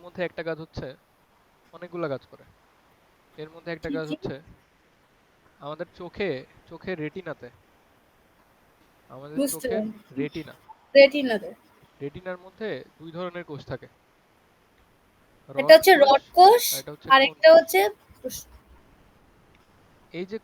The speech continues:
Speaker 1: কোন কোষ, mainly এই কোন কোষটা, এই
Speaker 2: স্যার,
Speaker 1: কোনো
Speaker 2: এই
Speaker 1: কিছু
Speaker 2: কোন কোষের কাজ কি? এটা আমি জানি না।
Speaker 1: হ্যাঁ, mainly এই, এই কোন কোষটার মেইন কাজ হচ্ছে কোনো কিছুকে রঙিন দেখতে হেল্প করে।
Speaker 2: রঙিন দেখতে হেল্প করে।
Speaker 1: রঙিন দেখতে।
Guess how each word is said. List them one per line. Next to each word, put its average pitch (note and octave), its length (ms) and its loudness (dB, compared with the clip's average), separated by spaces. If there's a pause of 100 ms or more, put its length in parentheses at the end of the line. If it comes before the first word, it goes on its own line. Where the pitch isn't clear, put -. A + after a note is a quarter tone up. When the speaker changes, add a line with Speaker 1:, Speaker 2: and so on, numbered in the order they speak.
Speaker 1:
কোন G3+ 140 -20 (160)
কোষ, C3+ 220 -18 (760)
mainly G3 380 -14
এই G3+ 120 -14
কোন F3+ 200 -20
কোষটা, D3+ 340 -16 (920)
এই C3+ 340 -14
Speaker 2:
স্যার, G#4 220 6
Speaker 1:
কোনো E4+ 120 2
Speaker 2:
এই - 60 -2
Speaker 1:
কিছু - 120 -12
Speaker 2:
কোন D#4 260 8 (120)
কোষের G#4 320 0 (100)
কাজ E4+ 140 8 (180)
কি? F4 120 -8 (100)
এটা C4 240 -2
আমি C4+ 100 -4 (100)
জানি G3 260 -4
না। - 60 -20 (840)
Speaker 1:
হ্যাঁ, B2 180 -20 (180)
mainly F3+ 360 -12 (300)
এই, F#3 80 -6 (100)
এই F3+ 140 -6 (120)
কোন F#3+ 200 -14
কোষটার F#3+ 380 -12 (100)
মেইন E3 180 -20 (100)
কাজ F#3 180 -10
হচ্ছে - 220 -20 (720)
কোনো E3 160 -20
কিছুকে F#3 340 -16
রঙিন E3+ 320 -14 (100)
দেখতে - 260 -12
হেল্প - 220 -12
করে। - 140 -20 (1080)
Speaker 2:
রঙিন C4 340 -4 (100)
দেখতে A3+ 240 -8
হেল্প G3 340 -18
করে। - 100 -20
Speaker 1:
রঙিন C3+ 240 -20
দেখতে। - 240 -20